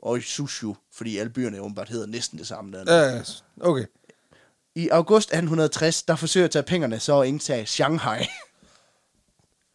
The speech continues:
Speaker 2: Lidt større bæst.
Speaker 1: Ja, og det skulle nok aldrig have gjort.
Speaker 2: Nå, okay, det var der,
Speaker 1: Ja,
Speaker 2: krigslykken, den
Speaker 1: fordi
Speaker 2: vendte.
Speaker 1: at, øh, Shanghai er, øh, hotspot for opiumshandelen.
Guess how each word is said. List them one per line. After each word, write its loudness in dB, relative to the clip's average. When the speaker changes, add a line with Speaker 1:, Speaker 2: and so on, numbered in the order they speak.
Speaker 2:
Lidt 4
større 8
bæst. 8
Speaker 1:
Ja, 8
og -10
det 2
skulle 0
nok 10
aldrig 10
have 8
gjort. 6
Speaker 2:
Nå, 10
okay, 4
det 8
var 12
der, 10
Speaker 1:
Ja, 2
Speaker 2:
krigslykken, -4
den -4
Speaker 1:
fordi 0
Speaker 2:
vendte. 2
Speaker 1:
at, 2
øh, 0
Shanghai 4
er, 6
øh, -2
hotspot -2
for 2
opiumshandelen. 2